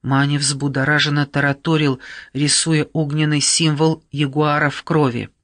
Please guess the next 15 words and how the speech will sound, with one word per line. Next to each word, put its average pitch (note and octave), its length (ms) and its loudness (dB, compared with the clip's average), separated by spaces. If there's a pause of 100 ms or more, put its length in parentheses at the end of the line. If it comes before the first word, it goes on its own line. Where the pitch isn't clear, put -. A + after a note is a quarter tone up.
(880)
Мы C#3 340 0
с - 120 -2
капралом C3+ 480 -2
Йоргенсеном B2 840 -2 (440)
погасили C#3+ 480 0
огонь, D3+ 340 0
который C#3+ 380 -4
испускал C#3+ 640 -2
феромон, D#3 680 0 (280)
или C3 120 -2
как D#3+ 280 0
его, C#3 300 2 (420)
вместе D#3+ 520 2
с D3 120 0
дымом, C#3+ 480 2